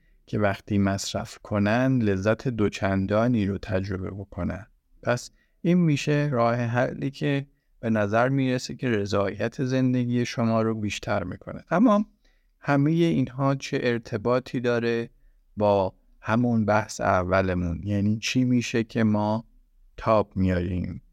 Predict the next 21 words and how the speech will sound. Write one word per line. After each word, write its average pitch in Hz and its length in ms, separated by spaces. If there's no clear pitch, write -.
چی - 180
می‌شه 110 280
که 107 140
می‌تونیم 107 540
شرایط 101 720
سخت 107 580
رو 107 260
تحمل 101 540
بکنیم؟ - 540
بذارید 160 420
با 123 120
یک 139 300
مثال 113 460
شروع 92 340
بکنم. 98 480
مثلاً 147 540
زمانی 143 440
که 156 160
شما 139 340
در 135 200
یک 127 280